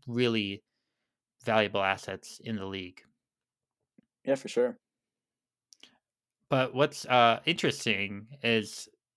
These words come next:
Speaker 1: again, that series is over, but we're already looking ahead quickly, even though they're gonna have, Philly's probably gonna have a couple game, couple days off here because Joel Embiid is hurt and his timeline's in the air.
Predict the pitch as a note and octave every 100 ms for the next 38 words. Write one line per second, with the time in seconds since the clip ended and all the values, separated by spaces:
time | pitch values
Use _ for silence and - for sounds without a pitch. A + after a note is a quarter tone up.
0 | - A#2 A#2+ A2 A2+ - C#3+ C#3+ B2+ A2
1 | B2 C3 A2+ G#2 G#2 G#2+ C3 C3+ G#2+ A#2
2 | - G#2 G2+ A2+ A2 G#2 - - B2 B2
3 | G#2 G2 A2 A2 A2+ G#2+ A2 G#2 G2+ A2
4 | G#2 A2 A2 G#2 - _ _ _ _ _
5 | C3+ C3+ A2 A#2 A2+ G#2+ G2+ - G#2 G2+
6 | G#2 G2+ A2 _ _ - B2+ A#2 G2+ A2+
7 | G#2+ G2+ B2 C3+ F#2+ F2+ - _ _ _
8 | _ _ - A2+ G#2+ - B2 C#3 A#2+ C#3
9 | A2+ G#2 - B2+ A2+ G#2+ _ _ _ _
10 | _ _ A#2 G#2+ - C3 D3 A#2 G#2+ A2
11 | G#2+ G2 B2 A2+